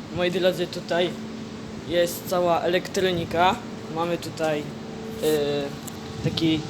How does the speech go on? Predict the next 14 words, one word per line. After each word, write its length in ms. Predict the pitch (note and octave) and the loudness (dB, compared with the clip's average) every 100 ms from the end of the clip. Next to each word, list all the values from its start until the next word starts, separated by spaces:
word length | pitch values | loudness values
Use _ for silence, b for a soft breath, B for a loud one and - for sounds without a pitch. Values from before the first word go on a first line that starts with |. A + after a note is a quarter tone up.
| - | -4
odkurzacz. 840 | D#3 E3 - E3 D3 E3+ A3 - - - - - - - - - - - - - | -2 -2 0 0 6 8 8 6 -2 -8 -10 -10 -10 -10 -12 -12 -10 -10 -8 -6
Zobaczcie, 600 | E3+ E3+ D#3+ - F#3 G3+ - - - - - | 2 4 4 0 2 2 4 10 12 12 12
mamy 240 | - - | 12 12
tutaj, 480 | - - - - - | 12 12 12 12 12
e, 1600 | - - - - - - D#3 - D#3 D#3 D#3 - - - - F3 | 12 12 10 10 8 4 0 -2 -4 -6 -10 -14 -16 -14 -10 -6
że 120 | F#3+ | 0
można 280 | F#3+ F3+ F#3 | 2 2 0
sobie 300 | G3 E3+ E3 | 2 2 4
umyć. 520 | G3 G#3 G#3+ G#3 - - - - - - - - - - - | 4 6 6 4 -2 -6 -10 -10 -10 -10 -10 -10 -10 -8 -2
E, 880 | D3+ D#3 D#3 D#3 D#3 D#3 D3+ D3+ | 0 2 2 4 4 4 4 4
licznik, 500 | F3 G3+ - F#3+ F3 | 6 4 4 4 2
e, 40 | F#3 E3+ E3 - - | 4 2 2 -4 2
prawdopodobnie 880 | F3+ G3+ F3 F3+ - E3+ F3+ E3+ D3+ | 8 8 8 0 2 2 0 0 -4
działa. 460 | F#3 F#3 F#3 A#3 | 2 4 6 2